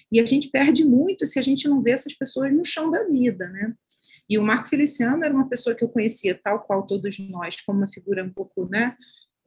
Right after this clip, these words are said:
desconfortável, exótica, mas vê-lo nas igrejas, e eu, eu fiquei até mais ou menos dois mil e quinze, mais diretamente na igreja, na Assembleia de Deus dos Últimos Dias, depois eu fui pro Ministério Flor de Lis, né? E,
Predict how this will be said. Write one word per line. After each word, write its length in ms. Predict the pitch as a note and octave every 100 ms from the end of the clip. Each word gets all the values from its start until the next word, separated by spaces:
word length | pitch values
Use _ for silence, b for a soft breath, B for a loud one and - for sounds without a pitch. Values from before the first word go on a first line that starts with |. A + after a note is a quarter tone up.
| _
desconfortável, 1120 | - - G#3+ G3+ - G3 A3+ B3+ C#4 A#3 G3
exótica, 640 | F#3 F3+ G3 A3+ D4+ - -
mas 180 | G3+ G3
vê-lo 640 | - A3 B3+ E4+ C#4 G3+ -
nas 380 | G3 A#3 C#4+
igrejas, 640 | A#3+ F3+ F3 B3 A3 F3 F3
e 60 |
eu, 100 | G3+ A3+ - _ B _
eu 100 | G3
fiquei 440 | G3 G#3+ G#3 F#3+ - -
até 260 | - A3+
mais 200 | B3 B3
ou 60 | A#3
menos 200 | A3 A3
dois 200 | G#3 G3+
mil 120 | G3
e 20 |
quinze, 460 | - A3 B3 A#3+ G#3+ _ _ _ _
mais 440 | F#3 F#3+ G3 G3
diretamente 720 | - - G3 F#3+ F#3+ F#3+ F3+ F#3
na 80 |
igreja, 420 | F3+ F3+ F3 E3+ - _
na 80 | F3+
Assembleia 320 | F3 F#3+ F3+
de 160 | F3 F#3
Deus 160 | F3
dos 140 | E3+ E3+
Últimos 320 | E3 - E3+
Dias, 260 | G3 C#4 A3
depois 300 | A3+ A#3 A#3+
eu 80 |
fui 100 | B3
pro 140 | A#3+ A#3+
Ministério 360 | A#3+ A#3+ A#3+
Flor 160 | - B3
de 140 | A3+
Lis, 300 | C#4+ A#3 G#3
né? 180 | G#3 G#3+ - _ B B B B -
E, 260 | A3 -